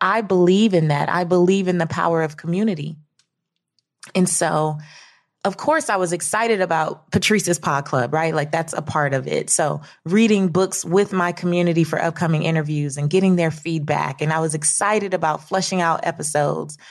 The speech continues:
and helping create action steps after each one so that you can actually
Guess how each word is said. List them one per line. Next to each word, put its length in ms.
and 160
helping 320
create 300
action 400
steps 320
after 240
each 280
one 380
so 240
that 480
you 180
can 140
actually 380